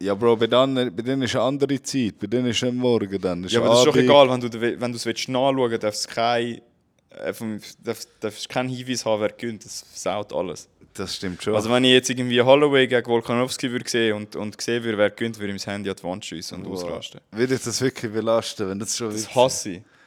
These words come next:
Speaker 1: Ich find's auch, es nimmt die ganze Spannung weg, wenn du einen Rewatch willst
Speaker 2: Ich
Speaker 1: machen.
Speaker 2: verstehe das nicht. Wir haben den, den Samir bei uns, er hat mir mal gesagt, er steht am Morgen auf und das Erste, was er macht, ist Octagon-Interviews schauen.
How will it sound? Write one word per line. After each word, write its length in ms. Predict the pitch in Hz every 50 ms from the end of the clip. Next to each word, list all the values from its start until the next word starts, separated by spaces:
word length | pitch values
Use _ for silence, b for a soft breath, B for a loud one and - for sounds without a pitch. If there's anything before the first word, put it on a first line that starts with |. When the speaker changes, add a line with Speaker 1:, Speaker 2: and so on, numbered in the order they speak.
| b b b
Speaker 1:
Ich 100 | 131 -
find's 220 | 139 131 113 - 165
auch, 80 | 175
es 160 | 180 165 - 131
nimmt 200 | 127 123 117 -
die 60 | 123
ganze 300 | 123 147 165 175 170 127
Spannung 360 | - 151 156 175 185 196 185 160
weg, 160 | 147 123 117
wenn 180 | - 120 117 117
du 140 | - 131 131
einen 80 | 131
Rewatch 420 | 139 147 165 180 175 175 160 - -
willst 120 | 170 156 -
Speaker 2:
Ich 60 | -
Speaker 1:
machen. 60 | -
Speaker 2:
verstehe 240 | 147 131 - 147 139
das 120 | 131 -
nicht. 140 | 143 151 147
Wir 100 | 147 147
haben 80 | 143 131
den, 240 | 127 123 120 117
den 100 | 117 113
Samir 380 | 104 - 135 135 143 151 147 139
bei 160 | 135 131 127
uns, 180 | 123 117 107 - 117
er 100 | 113 113
hat 100 | 107 110
mir 140 | 110 110
mal 140 | 107 107 104
gesagt, 320 | 101 - - 117 117 110 113
er 80 | 110
steht 260 | 110 - - 110 107
am 140 | 107 107 107 107
Morgen 400 | 110 110 110 - 113 78 104 131
auf 100 | - -
und 100 | 110 -
das 40 |
Erste, 340 | - 67 95 117 - - 117
was 120 | 107 104 -
er 80 | 110
macht, 240 | 107 110 117 - -
ist 100 | - -
Octagon-Interviews 960 | - 113 - - - 127 120 127 120 120 113 117 - - 117 110 113 113 107 -
schauen. 320 | 104 98 95 90 87 82